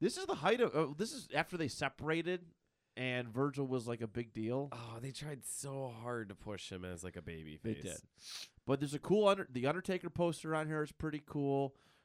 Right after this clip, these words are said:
Speaker 1: The Ultimate Warrior poster on here is pretty cool. And then they start showing off the merch. Like, it, this is, the comic book is done, but, um, again, the advertisement, some of the merchandise that's sold.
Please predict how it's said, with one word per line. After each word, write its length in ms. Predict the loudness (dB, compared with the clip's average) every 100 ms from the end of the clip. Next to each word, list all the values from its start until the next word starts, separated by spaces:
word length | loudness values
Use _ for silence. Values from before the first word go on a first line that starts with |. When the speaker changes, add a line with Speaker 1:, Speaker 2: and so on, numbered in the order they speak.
| -2
Speaker 1:
The 100 | 2
Ultimate 300 | 2 0 -2
Warrior 280 | 4 4 4
poster 640 | 4 0 0 -2 -2 0
on 140 | -2 -2
here 120 | -2
is 100 | -4
pretty 260 | -4 -4 -4
cool. 400 | -2 2 2 0 -8 _ _ -4
And 80 |
then 60 | 2
they 80 | 2
start 260 | 4 2
showing 320 | 2 -2 0 2
off 160 | 0
the 80 | 0
merch. 240 | -2 -2
Like, 240 | 0 -2 0
it, 160 | -4
this 200 | -2 -2
is, 60 | -2 -4
the 100 | -4
comic 400 | 0 2 4 4
book 220 | 4 2
is 100 | 0 0
done, 420 | 4 4 4 0
but, 200 | -2 -2 -6 -20 -20 _ _
um, 460 | -2 0 0 -4 -8 _ _ _ -14
again, 360 | -6 0 0 0 _ -4
the 140 | 2
advertisement, 560 | 2 0 -2 0 0 -2
some 140 | 0 2
of 60 |
the 60 | 2
merchandise 680 | 4 4 2 -4 -2 -2 -4
that's 240 | -6 -6
sold. 320 | -6 -4 -4